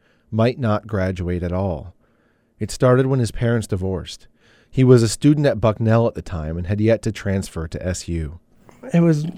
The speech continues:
Speaker 2: I was about eighteen or nineteen when they got divorced, and, you know, it's, it's pretty easy in, you know, a college environment to do self-destructive behavior if that's what you wanna do. Trying to deal with it by not dealing with it sort of thing.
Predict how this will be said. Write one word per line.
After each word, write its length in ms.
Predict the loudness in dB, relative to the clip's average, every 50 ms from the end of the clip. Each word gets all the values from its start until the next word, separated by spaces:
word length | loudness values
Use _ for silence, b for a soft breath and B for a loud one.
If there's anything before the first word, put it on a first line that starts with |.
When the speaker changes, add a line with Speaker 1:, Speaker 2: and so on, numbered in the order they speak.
| -8 -4 -2
Speaker 2:
I 60 | 0
was 180 | 2 2 2
about 240 | 0 0 0 -2 -4 -6
eighteen 260 | -8 -8 -6 0 2 4
or 60 | 4
nineteen 420 | 4 4 2 2 0 0 0 0 0
when 120 | 0 -2
they 100 | -2 -4
got 200 | -4 -6 -6 -6
divorced, 580 | -6 -6 -4 -4 -4 -4 -6 -8 -10 -10 -12 -10
and, 220 | -10 -10 -10 -12 -14 _ _ _ _ _ -2
you 60 | 0
know, 100 | 2 2
it's, 120 | 2 0 0
it's 180 | 0 0 0
pretty 260 | 4 6 6 8 8 8
easy 340 | 6 6 6 6 4 4
in, 180 | 4 6 4 4
you 120 | 4 2
know, 180 | 2 2 0 -4
a 60 | -6
college 460 | -6 -4 0 2 4 4 4 4 2
environment 680 | 2 2 2 4 4 4 4 2 2 0 -2 -4 -6 -4
to 200 | -6 -6 -6 -8 b b b b b b b b b b -6 0
do 200 | 4 4 4 4
self-destructive 800 | 4 4 2 2 2 0 -4 -2 0 2 0 2 2 -2 -2 0
behavior 420 | 2 4 6 6 6 6 4 2
if 80 | 0 -2
that's 200 | -8 -8 -6 -6
what 160 | -6 -4 -4
you 60 | -4
wanna 180 | -4 -4 -4 -4
do. 280 | -4 -6 -6 -6 -8 -12 -16 -20 -20 -20 -14 -4
Trying 300 | 2 4 6 8 8 8
to 340 | 6 6 4 2 -2 -6 -8 _ _ _ 0
deal 200 | 4 6 8 8
with 180 | 8 6 4 0
it 120 | -4 0
by 100 | 2 4
not 260 | 6 6 6 6 4
dealing 320 | 4 4 4 6 4 4 2
with 200 | 2 0 -2 -4
it 220 | -6 -8 -8 -12
sort 280 | -4 0 2 2 4 2
of 80 | 0
thing. 540 | -2 -2 -4 -2 -2 -4 -4 -6 -8 -12 -14